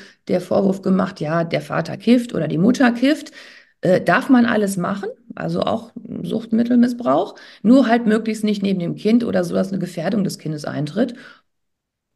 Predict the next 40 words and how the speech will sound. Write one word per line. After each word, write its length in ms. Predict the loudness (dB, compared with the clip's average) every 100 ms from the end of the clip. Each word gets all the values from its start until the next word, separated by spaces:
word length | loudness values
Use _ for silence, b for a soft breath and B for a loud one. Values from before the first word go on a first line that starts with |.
| _
Das 500 | -18 -16 -14 -16 -18 -20 -8
zeigt 380 | -2 -2 -2
einfach 320 | -4 -4 -4 -4
aus, 300 | -4 -4 -6
was 140 | -6
es 160 | -6 -4
ist. 240 | -6 -8 B B B _ _
Und 220 | -4 -4 -2
mein 180 | -2
Lieblingsfall, 580 | -2 2 4 4 2 0
den 140 | 0 -4
erzähle 340 | -6 -4 -4
ich 140 | -2
häufiger, 420 | -2 -2 -2 -6 -4
aber 140 | -4
der 80 | -4
hat 60 |
mich 140 | -8 -6
wirklich 220 | -8 -2
wahnsinnig 440 | 0 2 2 0
beeindruckt, 480 | -2 -2 0 0 0
ist 120 | -4
auch 80 | -8
schon 180 | -6 -6
viele 220 | -2 0
Jahre 340 | 2 0 0 -2
her. 380 | -2 0 -2 B B B B B _ _ -4
Ähm, 280 | -2 2 2
der 120 | 0
Vater 400 | -4 -2 2 2
wollte 220 | 0 -2
das 100 | -2
Sorgerecht 520 | 0 0 0 -2 -4 -6
übertragen 600 | -6 -6 -6 -2 2 2
bekommen. 560 | 2 -4 -4 -6 -10
Das 200 | -12 -14
Kind 300 | 0 2 2
war 140 | 0 2
ungefähr 360 | 0 0 -2
drei. 540 | -4 -6 -2 0 -2